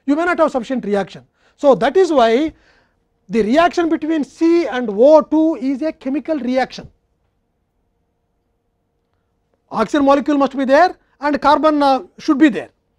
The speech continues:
then only the reaction takes place. But what is that physical step coming? This extra mass transfer step. Not only that, if I keep, yeah, I mean, uh, you know, carbon we just store in the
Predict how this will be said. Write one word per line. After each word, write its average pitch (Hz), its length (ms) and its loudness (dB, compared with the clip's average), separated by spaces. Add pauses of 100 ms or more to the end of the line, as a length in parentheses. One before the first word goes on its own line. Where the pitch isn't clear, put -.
(140)
then 277 160 2
only 370 160 0
the 339 100 0
reaction 285 380 -2
takes 220 180 0
place. 160 280 -12 (260)
But 320 140 0
what 285 260 0
is 403 120 4
that 381 180 -2
physical 330 360 -2
step - 240 -6
coming? 277 460 -2 (1400)
This - 320 -4
extra 269 420 -6
mass 233 320 -6
transfer 214 320 -10
step. 190 260 -20 (440)
Not 247 260 -2
only 370 200 0
that, 143 200 -10 (480)
if 262 200 -2
I 262 140 2
keep, 320 540 0 (360)
yeah, 208 220 -4
I 170 100 -10
mean, 202 200 -4
uh, 165 200 -10
you 175 100 -10
know, 190 280 -6 (140)
carbon 262 400 0
we 247 120 0
just 254 220 -4
store 247 300 4
in 226 100 -4
the 262 280 -4